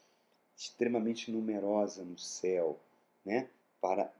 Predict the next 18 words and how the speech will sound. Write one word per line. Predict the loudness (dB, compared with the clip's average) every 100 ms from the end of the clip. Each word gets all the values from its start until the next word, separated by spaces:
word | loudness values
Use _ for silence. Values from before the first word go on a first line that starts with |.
| -12
diante | -2 2 2 2
de | -4 -6
Deus, | -2 0 0 -4
segurando | -4 0 2 4 2
as | 0
palmas | -12 0 2 4 2 0 -4 0
e |
adorando | 0 2 0 -2
a | -4
Deus, | -4 -4
tá | -2
lá | -2
em | -2
Apocalipse, | -4 -6 -4 -6 -8 -6
capítulo | -8 _ -20 -16
sete, | -2 0 0 -2
verso | -2 -2 -4
nove. | -2 0 -2